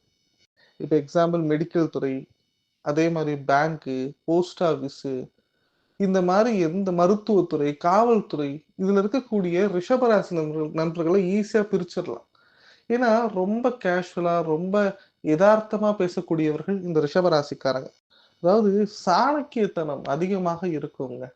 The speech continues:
காலபுருஷ தத்துவத்தின்படி ரெண்டாவது ராசி இந்த ரிஷபராசி. ரிஷபராசிக்காரங்க அவ்வளவு நல்லவங்க. அவங்க வாயிலேருந்து ஒரு வார்த்தை வந்ததுன்னா, அத்தனையும் மிகவும்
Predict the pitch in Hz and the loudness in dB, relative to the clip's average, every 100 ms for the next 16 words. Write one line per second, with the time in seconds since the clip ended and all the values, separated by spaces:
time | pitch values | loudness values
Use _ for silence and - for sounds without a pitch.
0 | _ _ _ _ _ 147 190 262 254 226 | _ _ _ _ _ 2 4 6 4 0
1 | 208 190 170 165 170 165 - 156 156 170 | -2 -2 -2 -2 -2 -2 -4 -6 -4 -4
2 | 196 - 139 190 226 254 226 175 147 147 | -4 -4 -2 -2 0 2 2 2 0 -2
3 | 147 190 190 - 151 139 143 - 185 160 | -4 -8 -10 -10 -8 -6 -6 -6 -2 -2
4 | 127 147 - - _ _ - _ _ - | -2 -4 -16 -20 _ _ -20 _ _ -4
5 | 180 - 269 240 196 175 175 151 147 151 | -2 0 2 4 4 0 -4 0 2 0
6 | 170 196 143 139 - 269 294 302 240 160 | -2 0 0 -2 -6 -2 0 0 0 -2
7 | 147 156 139 - _ _ _ _ _ _ | -2 -4 -6 -16 _ _ _ _ _ _
8 | _ _ - 139 135 131 147 208 220 196 | _ _ -10 -8 -6 0 2 2 2 -2
9 | 247 220 156 147 185 - 202 160 156 160 | -2 -2 -2 -4 -6 -4 -2 -2 -4 -4
10 | 180 160 160 - _ - _ _ - 160 | -2 -2 -4 -8 _ -20 _ _ 0 0
11 | - _ - 254 240 240 277 277 185 170 | -2 _ 0 2 2 -2 -2 -2 -2 0
12 | 196 214 240 247 | 2 0 0 -6